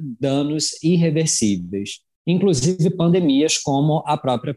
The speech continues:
pandemia que a gente tá vivendo agora. A gente, né, tem fontes que dizem que ela é um resultado dessa má gestão, dessa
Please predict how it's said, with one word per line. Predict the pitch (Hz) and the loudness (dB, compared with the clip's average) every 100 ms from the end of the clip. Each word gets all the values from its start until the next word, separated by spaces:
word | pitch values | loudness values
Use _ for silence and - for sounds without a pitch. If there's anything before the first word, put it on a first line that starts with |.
| - | -6
pandemia | 135 147 127 123 | -4 0 0 0
que | 120 | -2
a | |
gente | 117 117 | -2 -2
tá | - | -2
vivendo | 113 113 117 120 | -2 0 0 0
agora. | 139 120 113 123 131 | 0 0 0 -2 -6
A | 110 | -8
gente, | 95 104 104 117 | -10 -10 -6 -2
né, | 117 117 | 0 0
tem | 117 113 | 0 -2
fontes | - 113 113 120 - | 0 -2 0 -2 -2
que | 123 | -2
dizem | 117 117 117 131 131 _ _ _ | 2 2 2 0 -4 _ _ _
que | - 143 | -2 0
ela | 147 143 | 0 -2
é | 147 | -2
um | 147 | -2
resultado | 139 123 123 131 123 127 | -4 -6 -6 -4 -4 -2
dessa | 123 - 127 | -2 -2 -2
má | 120 123 | -2 -2
gestão, | 120 131 - 127 120 120 | -2 -4 -2 -2 0 0
dessa | 120 135 | 0 0